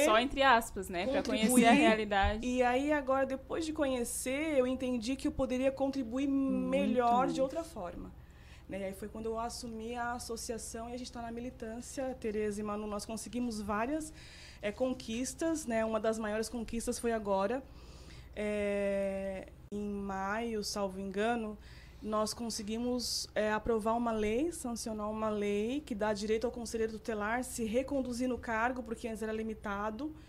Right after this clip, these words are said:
Speaker 2: Então, a partir do momento que ele se sentir apto a continuar na atuação, né, e a sociedade o escolher pra continuar representando, né, é, ele tem essa liberdade que antes não era possível. Então, isso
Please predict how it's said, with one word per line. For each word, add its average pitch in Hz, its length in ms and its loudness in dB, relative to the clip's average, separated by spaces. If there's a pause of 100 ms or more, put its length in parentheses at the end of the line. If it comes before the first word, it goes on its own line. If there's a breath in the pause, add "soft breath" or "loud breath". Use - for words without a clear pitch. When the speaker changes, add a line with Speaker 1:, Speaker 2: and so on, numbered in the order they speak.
(260 loud breath)
Speaker 2:
Então, 233 120 -8
a 208 40 -10
partir 220 260 -2
do 233 80 -6
momento 233 280 -4
que - 100 -10
ele 226 100 -6
se - 120 -10
sentir - 340 -4
apto 262 400 -4
a 262 40 0
continuar 269 800 0 (260 loud breath)
na 226 200 -2
atuação, 233 680 -2 (520)
né, 214 320 2
e 233 100 2
a 226 100 4
sociedade 226 1000 0
o 247 140 4
escolher 226 720 0
pra 233 120 -2
continuar 254 520 0
representando, 220 960 -2
né, 262 260 -2 (540 soft breath)
é, 220 300 -2
ele 240 140 -4
tem 247 200 -2
essa 247 240 -2
liberdade 233 540 0
que - 140 -8
antes 233 180 -8
não 226 120 -4
era 220 120 -6
possível. 214 540 -8
Então, 208 240 -8
isso 247 140 -4